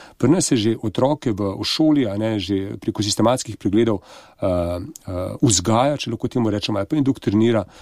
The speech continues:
da je treba biti odgovoren, odgovoren pa pomeni, da uporabljaš kontracepcijo, da imaš spolne odnose čim večkrat s komurkoli, ampak ključna stvar je, da imaš kontracepcijo.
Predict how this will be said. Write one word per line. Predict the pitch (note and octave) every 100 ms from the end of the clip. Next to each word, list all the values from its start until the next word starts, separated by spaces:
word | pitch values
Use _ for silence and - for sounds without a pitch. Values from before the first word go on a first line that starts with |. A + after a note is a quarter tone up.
| - -
da | G2+ G#2 G2+ G2
je | A2 G2
treba | A#2+ B2 A2+ G#2+ G2+
biti | G#2+ A2
odgovoren, | G#2 G#2 G2 C3+ D3 -
odgovoren | A#2 F#2+ G2+ A#2+ A2+
pa | G2
pomeni, | - F#2 A2+ A#2 G2 - -
da | F#2 G#2 G#2+
uporabljaš | A2+ - F#2+ F#2+ E2+ -
kontracepcijo, | G2 - E2+ - C#3 - E3+ - _ - _ -
da | A#2
imaš | A2+ -
spolne | - A#2+ A#2
odnose | G#2+ G2+ G#2 -
čim | F2 - E3
večkrat | E3 - D3 C3+
s | -
komurkoli, | - E3 D3 C#3+ C3+
ampak | A#2 G#2
ključna | D#3 -
stvar | - A#2 A#2
je, | A#2
da | G2+
imaš | G2 -
kontracepcijo. | G2 G2 - E3+ - C3+